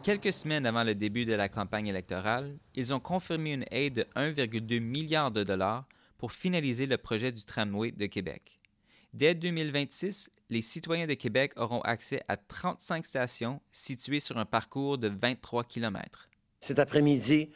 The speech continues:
Speaker 2: on franchit une étape cruciale pour doter Québec d'infrastructures modernes et efficaces. Les gens de Québec vont enfin avoir accès à des services de transport en commun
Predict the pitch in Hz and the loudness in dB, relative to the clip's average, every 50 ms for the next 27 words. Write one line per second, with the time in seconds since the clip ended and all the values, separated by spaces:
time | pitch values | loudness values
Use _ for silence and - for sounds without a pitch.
0 | - - - - - - 120 120 - - - 160 156 - - 185 165 156 151 147 | -20 -20 -20 -10 0 2 2 2 4 6 6 6 6 6 6 6 6 8 6 6
1 | 147 - 143 135 - - - - - 165 190 175 - - 170 151 135 131 131 131 | 8 6 6 6 4 -4 -10 -4 4 4 6 6 6 8 8 8 8 8 6 4
2 | 131 - - 120 113 98 107 165 165 - 156 135 - - 170 165 151 147 143 135 | 2 2 2 2 4 8 8 6 8 8 4 2 4 6 6 6 8 8 6 6
3 | - - - - - - - - - 143 151 147 - 147 135 - - - - 131 | 4 -4 -16 -16 -16 -18 -6 4 6 6 6 6 6 4 4 2 0 0 0 0
4 | - - - 151 147 143 143 135 123 - - - - - - 113 143 156 160 147 | 0 2 4 6 6 6 6 4 2 0 -8 -18 -10 0 2 6 8 8 8 10
5 | 165 175 165 156 139 156 156 151 147 147 - - - - - - - 151 147 - | 10 8 8 8 6 2 2 0 0 -2 -8 -16 -20 -20 -10 0 4 4 4 6
6 | - 139 - - 123 - - 98 - - - - - - - - - - - - | 4 2 2 2 0 2 2 0 0 0 -6 -6 -6 -8 -10 -14 -20 -20 -20 -20
7 | - - - - - 117 131 127 - 160 165 165 143 135 - - 139 123 117 131 | -20 -20 -10 0 4 4 4 6 6 6 6 6 4 2 4 4 4 6 6 4
8 | 135 135 - - - 117 117 120 113 - 156 147 131 - 165 156 151 135 135 123 | 2 2 -6 -8 -2 2 2 2 6 6 4 4 6 6 8 8 8 8 6 6
9 | 117 127 123 117 - - - 131 - - - - 147 135 131 - - - - - | 8 6 6 6 2 2 0 0 2 2 2 4 4 4 4 2 -8 -16 -8 0
10 | - 101 101 117 - - 170 160 135 151 156 120 127 123 - - 147 147 - - | 0 4 4 4 4 6 4 6 6 6 2 4 4 2 2 4 2 2 2 4
11 | - 156 135 127 127 113 - 139 131 127 135 131 123 | 6 6 6 6 4 4 6 6 6 6 6 4 2